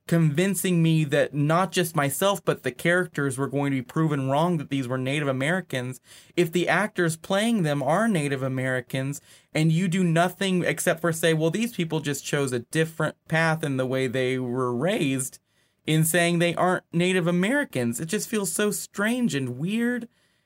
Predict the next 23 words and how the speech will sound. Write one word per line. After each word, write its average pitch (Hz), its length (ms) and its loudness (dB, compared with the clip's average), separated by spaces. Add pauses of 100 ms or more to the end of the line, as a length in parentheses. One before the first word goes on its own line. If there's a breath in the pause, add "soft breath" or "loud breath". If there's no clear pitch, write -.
(220)
I 151 240 0
just 139 380 -4
didn't, 160 500 0
I 143 140 0
didn't 143 220 0
get 131 240 2
it. 123 200 0
It, 139 200 -4 (180)
it 135 100 -2
didn't 143 220 -2
make 135 200 -2
any 143 200 0
sense 135 280 -4
to 135 120 -4
me 131 120 -2
at 127 60 -2
all 131 300 2
in 127 80 -2
the 127 160 -2
end 123 260 -4 (320 soft breath)
why 135 320 2
it 135 220 0
was 135 200 -2